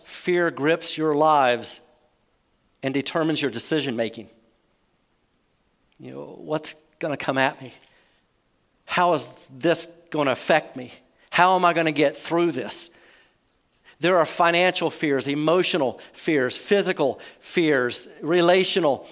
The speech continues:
fears, and it can lead to anxiety and being depressed.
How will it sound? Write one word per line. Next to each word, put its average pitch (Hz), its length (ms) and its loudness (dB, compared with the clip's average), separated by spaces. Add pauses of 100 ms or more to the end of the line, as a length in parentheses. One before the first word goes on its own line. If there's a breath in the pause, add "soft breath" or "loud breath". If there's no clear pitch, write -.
(100)
fears, 147 480 -2
and 180 180 0
it 175 140 0
can 180 420 -2
lead 185 360 2
to 165 260 0 (200 loud breath)
anxiety 170 840 4
and 127 120 -2
being 180 240 2
depressed. 170 680 2